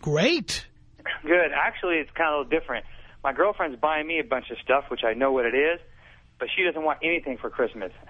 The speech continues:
Speaker 2: Should I still get her something?
Speaker 1: She doesn't want any, well, you gotta remember now, if this is a girlfriend,
Speaker 2: Yeah.
Speaker 1: this is a, a woman tactic, okay? "Oh, don't worry about me. I don't need anything for Christmas. No,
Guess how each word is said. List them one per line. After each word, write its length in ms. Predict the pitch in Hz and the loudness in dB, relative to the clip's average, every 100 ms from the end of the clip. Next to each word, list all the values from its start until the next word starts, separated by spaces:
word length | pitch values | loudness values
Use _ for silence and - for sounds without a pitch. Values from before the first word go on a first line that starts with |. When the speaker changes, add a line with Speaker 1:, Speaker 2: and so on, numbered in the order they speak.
| - - - | -20 -18 0
Speaker 2:
Should 140 | 127 | 0
I 40 | - | 4
still 140 | 160 | 2
get 160 | 165 156 | 4 0
her 100 | 165 | -2
something? 320 | 180 - 208 - - - - _ - - - - - - - | -6 -6 -10 -12 -20 -20 -20 _ -20 -20 -20 -20 -20 -20 -20
Speaker 1:
She 200 | - - | -8 -4
doesn't 200 | 160 175 | 0 2
want 160 | 180 180 | 4 4
any, 80 | 170 | 2
well, 180 | 156 147 | 0 -2
you 180 | 143 151 | 0 2
gotta 240 | 180 240 | 4 4
remember 320 | 214 190 139 | 4 2 0
now, 320 | 123 135 139 139 | 0 0 0 -2
if 160 | 139 | -2
this 160 | 143 185 | 2 2
is 100 | 175 | 2
a 60 | 165 | 0
girlfriend, 840 | 123 147 160 170 185 175 196 214 - - - - - - - - - | 2 2 2 2 0 0 0 -4 -8 -20 -20 -20 -20 -20 -20 -20 0
Speaker 2:
Yeah. 180 | 139 107 | 2 2
Speaker 1:
this 240 | 165 180 190 | 0 0 0
is 420 | 160 196 190 156 | 2 4 4 2
a, 360 | - 165 160 160 | 0 2 2 0
a 180 | 160 156 | 0 0
woman 460 | 147 160 170 165 151 | 2 4 4 4 2
tactic, 640 | - 185 165 - 110 - | 2 4 2 0 -6 0
okay? 280 | 135 123 165 | -2 2 2
"Oh, 260 | 214 277 311 | 4 4 4
don't 260 | 262 302 | 4 2
worry 180 | 262 285 | 2 2
about 300 | 254 240 226 | 4 2 2
me. 260 | 208 226 220 | 2 4 4
I 120 | 180 | 2
don't 160 | 247 247 | 0 2
need 180 | 214 185 | 2 4
anything 320 | 185 190 180 | 2 2 0
for 60 | 143 | 0
Christmas. 540 | 170 147 160 151 - - - - | 0 0 -2 -4 -8 -10 -12 0
No, 400 | 208 214 233 262 | 4 4 4 2